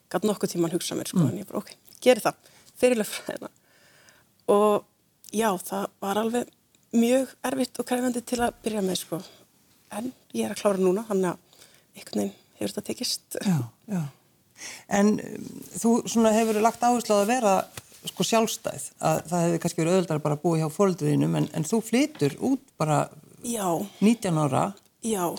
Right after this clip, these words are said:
Speaker 1: ég var mjög ung þegar ég bara flutti að heiman og já, ég hef alltaf viljað bara vera alveg sjálfstæð, gera allt sjálf,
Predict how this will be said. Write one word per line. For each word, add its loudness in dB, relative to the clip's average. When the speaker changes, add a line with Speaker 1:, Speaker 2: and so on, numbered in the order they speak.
Speaker 1:
ég 0
var 0
mjög 0
ung -2
þegar -2
ég -4
bara -6
flutti -8
að -2
heiman 0
og -2
já, -8
ég -2
hef 0
alltaf -6
viljað 2
bara 2
vera 0
alveg 2
sjálfstæð, -6
gera -2
allt -4
sjálf, -2